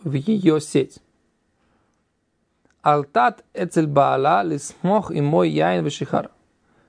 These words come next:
Не склоняйся к её мужу для того, чтобы, э, лимсох и мо протягивать с ним вино и пиво.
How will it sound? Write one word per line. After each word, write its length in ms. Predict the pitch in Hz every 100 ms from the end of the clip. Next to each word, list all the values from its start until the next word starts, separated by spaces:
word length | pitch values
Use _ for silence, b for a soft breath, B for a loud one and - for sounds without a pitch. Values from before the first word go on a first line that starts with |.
| _
Не 160 | 151
склоняйся 480 | 139 151 170 208 175
к 80 | 156
её 160 | 165 180
мужу 240 | 269 196
для 140 | 156
того, 260 | 151 151 190
чтобы, 380 | 175 160 156 - _ _ _ _ _ _ _
э, 560 | 165 131 123 123 123 -
лимсох 600 | 139 143 - 208 214 -
и 100 | 147
мо 300 | 147 214 226
протягивать 600 | - 147 196 185 160 151
с 40 |
ним 160 | 185 151
вино 300 | 151 165 175
и 80 |
пиво. 300 | - 117 -